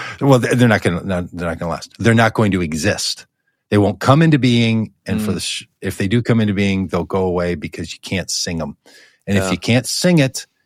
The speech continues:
Speaker 1: you don't believe it. And I just think that is fundamentally true. And wh-, whether singing is lyrics or singing is humming or singing is, you know, the,
Speaker 2: Mm-hmm.
Speaker 1: the body's not making the music.
Speaker 2: Yeah.
Speaker 1: Yeah.
Speaker 2: Well, I think
Speaker 1: Yeah, nothing.
Speaker 2: there's also a reaction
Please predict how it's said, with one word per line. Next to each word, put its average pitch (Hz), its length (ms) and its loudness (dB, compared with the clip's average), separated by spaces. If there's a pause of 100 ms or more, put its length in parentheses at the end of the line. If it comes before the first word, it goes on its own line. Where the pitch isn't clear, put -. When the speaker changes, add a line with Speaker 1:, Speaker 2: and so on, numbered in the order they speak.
(240)
Speaker 1:
you 101 180 0
don't 98 320 0
believe 92 320 -2
it. - 120 -12 (760)
And 98 140 -2
I 98 100 2
just 95 260 -4 (120)
think 95 260 -4
that 90 200 0
is 85 120 -6
fundamentally 113 1200 2
true. 87 380 -2
And 117 180 0
wh-, 127 140 2
whether 135 200 4
singing 113 380 2
is 90 160 0
lyrics 104 560 2
or 98 160 -6
singing 92 360 -2
is 80 160 -4
humming 98 440 2
or 76 80 -4
singing 87 360 -2
is, 80 340 -4
you 87 140 -6
know, 82 180 -4
the, 78 140 -10 (280)
Speaker 2:
Mm-hmm. 101 280 -6
Speaker 1:
the - 80 2
body's 113 500 4
not 107 220 2
making 104 400 0
the 95 80 0
music. 95 680 -2 (420)
Speaker 2:
Yeah. 98 220 -2 (640)
Speaker 1:
Yeah. 101 120 -6
Speaker 2:
Well, 139 80 6
I 160 40 6
think 180 260 0
Speaker 1:
Yeah, 113 120 0
nothing. 120 280 0
Speaker 2:
there's 139 180 6
also 139 280 4
a 117 100 6
reaction 104 960 0